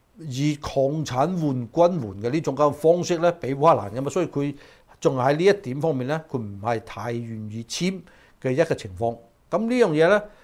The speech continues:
因為傾咗咁耐嘅話，你都切-，傾唔掂，你仲要去呢用-，呢度玩嗰度玩，呢度訪問嗰度訪問呢，其實呢，我認為本身呢，就係一個唔係，呃，好 make-，make sense 㗎，因為你其實呢，係要集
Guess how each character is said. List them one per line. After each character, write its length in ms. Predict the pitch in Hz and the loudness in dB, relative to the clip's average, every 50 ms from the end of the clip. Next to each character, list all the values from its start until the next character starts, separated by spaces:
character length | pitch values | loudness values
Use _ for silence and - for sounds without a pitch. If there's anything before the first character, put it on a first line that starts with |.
| _ _ _ - | _ _ _ 2
因 100 | 196 214 | 4 4
為 60 | - | 4
傾 180 | 214 - 208 190 | 4 2 0 2
咗 120 | 190 190 | 2 2
咁 120 | - 127 | 2 2
耐 360 | 131 143 143 139 120 113 113 123 | 2 2 4 4 4 4 2 2
嘅 20 | |
話， 140 | 123 127 156 | 2 2 4
你 120 | 143 135 | 4 2
都 100 | 139 165 | 0 -2
切-， 200 | 160 - - 147 135 - | -6 -8 -10 -12 -10 -6
傾 180 | - 180 196 | -2 -2 -2
唔 100 | 175 117 98 95 | -2 -4 -8 -10
掂， 180 | - 127 117 110 | -8 -8 -6 -4
你 100 | 120 131 | -4 -4
仲 160 | 127 127 113 | -4 -4 -4
要 120 | 117 131 120 | -2 -2 -2
去 160 | 123 127 127 | -2 -2 -4
呢 320 | 127 131 135 180 196 185 | -4 -6 -6 -4 -2 0
用-， 360 | 156 147 123 117 113 113 113 117 131 139 139 | 2 2 2 0 -2 -10 -12 -14 -10 -6 -4
呢 120 | 165 185 | -2 0
度 320 | 151 143 127 120 117 113 | 2 2 2 2 -2 -4
玩 240 | 110 113 127 151 170 | -4 -2 -2 -2 -2
嗰 140 | 139 151 151 | 0 0 0
度 100 | 147 123 | 2 2
玩， 280 | 113 113 123 156 180 165 - - _ _ _ - | 0 2 0 0 -2 -4 -14 -20 _ _ _ -8
呢 120 | 170 185 | -4 0
度 80 | 165 143 | 2 2
訪 160 | - 143 139 | 4 4 2
問 100 | 156 143 113 | 2 0 2
嗰 180 | 151 156 139 | 2 2 2
度 0 | |
訪 160 | 110 120 127 | 2 2 0
問 140 | 139 135 120 | 0 0 -2
呢， 120 | 123 143 147 | -2 -2 -4
其 140 | - 104 | -6 -6
實 140 | 98 117 120 | -8 -6 -4
呢， 120 | 135 160 151 - - - _ _ | -2 -4 -4 -6 -12 -20 _ _
我 160 | - 120 131 | -6 -4 -4
認 140 | 127 123 113 | -2 -2 -4
為 120 | 107 104 95 - | -6 -8 -8 -10
本 160 | 113 127 127 | -10 -6 -2
身 180 | 160 160 165 170 | -2 -2 0 0
呢， 100 | 170 160 | -2 -2
就 140 | 165 - 127 | -2 0 2
係 160 | 117 120 113 | 2 2 2
一 120 | 110 123 - | 0 -2 -2
個 160 | - - 123 123 | -2 0 0 0
唔 340 | 120 113 110 104 104 107 107 | 0 0 -6 -12 -10 -8 -2
係， 320 | 113 127 127 120 117 113 104 - - - - - _ _ - | 0 2 2 2 0 -2 -8 -10 -20 -20 -20 -20 _ _ -14
呃， 180 | 131 120 117 98 | -10 -8 -8 -6
好 80 | 82 113 113 123 147 165 180 185 175 139 - - 143 | -4 -2 -2 0 2 2 0 0 -2 -6 -10 -8 -2
make-，make 720 | 151 165 175 175 - - - - - - 139 151 170 - | 0 0 0 0 -2 -8 -8 -10 -10 -10 -8 -8 -8 -8
sense 420 | - - 180 165 180 185 - - | -4 0 2 2 2 2 -2 -6
㗎， 240 | 107 120 117 120 135 | -4 -4 -2 0 0
因 80 | 180 190 | 0 0
為 100 | 170 147 | 0 0
你 80 | 147 131 | -2 -2
其 100 | 113 101 | -4 -6
實 100 | - 113 | -6 0
呢， 100 | 135 151 | 2 2
係 140 | 143 135 135 | 2 2 0
要 60 | 139 | -2
集 120 | 135 151 | -2 -2